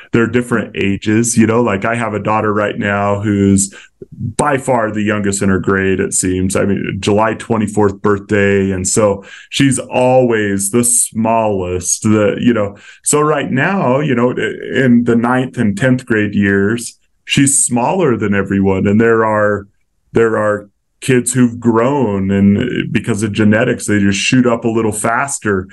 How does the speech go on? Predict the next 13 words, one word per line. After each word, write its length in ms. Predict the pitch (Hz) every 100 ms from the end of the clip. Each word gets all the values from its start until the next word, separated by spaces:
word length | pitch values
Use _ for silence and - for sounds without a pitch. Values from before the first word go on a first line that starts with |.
| - - - _ -
And 100 | 123
I, 200 | 131 135 - - - -
I 100 | 117
fear 400 | - 139 156 165
that 240 | 131 - -
kids 280 | 143 135
become 600 | - 107 - 120 117 117 - _ _
content 840 | - 110 107 - 143 170 117 - - _ _ -
with 300 | 120 120 120
being 600 | 127 120 110 104 104 98 _ _ _ _ _ _ _ - _ _ -
currently 580 | - 143 147 123 120 110
the 140 | 101 101
best, 680 | 113 139 120 107 - -